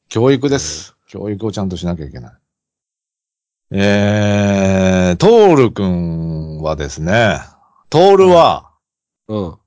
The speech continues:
Speaker 1: えー、十六歳の時に、ビール工場に侵入して、
Speaker 2: うん。
Speaker 1: えー、少しばかりの麦をくすねるっていうね。えー。
Speaker 2: 麦。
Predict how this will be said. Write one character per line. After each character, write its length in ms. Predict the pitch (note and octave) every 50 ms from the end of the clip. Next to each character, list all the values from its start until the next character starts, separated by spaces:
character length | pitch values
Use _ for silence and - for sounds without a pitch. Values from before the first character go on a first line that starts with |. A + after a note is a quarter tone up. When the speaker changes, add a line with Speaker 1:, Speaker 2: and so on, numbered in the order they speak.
| _ -
Speaker 1:
え 160 | F#2+ F#2+ F#2+
ー、 60 | F#2+
十 480 | F#2 G#2+ C3 D#3+ F3+ F#3+ F#3+ G3 G3 F#3
六 340 | F#3 G3 F#3+ F#3 - A3 G3+
歳 360 | - - C#3 A#2+ G2+ F#2 F2+
の 140 | F2 E2 D#2+
時 380 | - F#2 F#2 F2+ - E2+ D#2
に、 440 | D2+ E2 F2 F#2+ F#2 E2+ D2+ D2 - _ _ _ _ _ _
ビ 320 | G2 G#2+ B2+ D#3+ F#3+ G3+ G#3
ー 40 |
ル 140 | G3 G3+ F#3+
工 320 | - - G#3 G3+ F#3+ E3+ B2
場 240 | G#2 G#2 F#2 F2
に 140 | E2 E2 D#2+
侵 320 | - - - G2 F#2 G2 G2
入 240 | F#2+ F#2+ F#2+ F#2
し 140 | F2+ - -
て、 440 | - - B2 B2+ A#2+ G#2 D#2+ - - _ _ _ _ _ _ _ _ _ _ _ _ _ _ _ _ _ _ _ _ - -
Speaker 2:
う 40 |
ん。 20 | F#2
Speaker 1:
え 100 | F2+ F2
ー、 40 | E2+
少 240 | - - - G#3
し 180 | G3 - G#3 G#3
ば 180 | F3+ A3+ A3+ G#3+
か 160 | G#3 G3+ E3+
り 120 | C#3 B2+
の 140 | C3 D3+ D#3+
麦 420 | C3+ A#2+ C3 D3+ E3+ E3+ D3+ B2 F2+
を 100 | C#2+ -
く 120 | - -
す 220 | - - - B2 B2+
ね 160 | C#3 D#3+ G3
る 120 | G#3 D#3+
っ 40 | -
て 320 | - _ _ _ - -
い 80 | C#2+ -
う 140 | - - -
ね。 240 | D#2+ B2+ E3+ F3+ - _ _ _ _ _ _ _ _ _ _ _ -
え 180 | E2 D#2+ D#2 A2
ー。 20 |
Speaker 2:
麦。 540 | A#2+ B2+ B2+ A2+ A2+ A2 F2+ - _ _